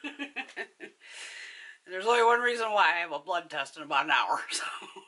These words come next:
'Cause of course I made an appointment for yesterday, going, "You have something in the computer. It keeps emailing me saying I need a blood test," and nope. <laughs> And then I didn't fast, so it was my fault. Uh, I picked this up in the Ulta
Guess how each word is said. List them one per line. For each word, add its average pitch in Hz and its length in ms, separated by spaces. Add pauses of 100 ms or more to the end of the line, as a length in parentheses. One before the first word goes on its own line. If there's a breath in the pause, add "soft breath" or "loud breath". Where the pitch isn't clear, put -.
(140)
'Cause - 1700
of - 80
course 254 180
I 247 80
made 214 140
an 190 80
appointment 196 420
for 180 60
yesterday, 180 720 (100)
going, 170 360
"You 226 120
have 330 160
something 330 280
in 262 140
the 240 80
computer. 254 440
It - 100
keeps 269 200
emailing 220 440
me 226 160
saying 202 520
I 180 40
need 202 160
a 196 100 (420)
blood 247 200
test," 190 420
and 131 160 (260)
nope. 185 300
<laughs> - 460
And 143 100
then 139 100
I 139 120
didn't 120 200
fast, 113 640
so 127 60
it 98 140
was - 100
my 110 100
fault. 110 300 (960 loud breath)
Uh, 233 340 (180)
I - 80
picked 311 140
this 294 120
up 269 120
in 226 60
the 208 80
Ulta 214 380